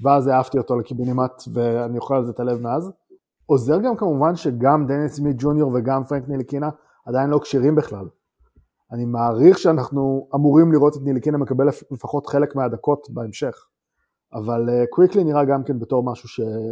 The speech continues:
מישהו שיכול להתפתח מעבר למה שציפו ממנו,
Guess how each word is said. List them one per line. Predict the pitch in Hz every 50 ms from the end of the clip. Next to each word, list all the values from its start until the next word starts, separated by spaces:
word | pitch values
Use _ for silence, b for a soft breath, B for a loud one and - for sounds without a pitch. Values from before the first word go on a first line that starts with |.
| 120 120
מישהו | 123 135 147 156 151 170
שיכול | - - 135 123 113 107 - _ _ _ _ _ _ _ - 120 117 - 147 135 135 135 131 123 123 - - _ _ _ _ _ _ _ _ _ _ _ _ _
להתפתח | 151 147 135 127 _ - 123 - 170 170 165 -
מעבר | 127 127 127 135 131 135 135
למה | 131 123 120 113
שציפו | 113 - 117 - - - 175 185
ממנו, | 202 220 220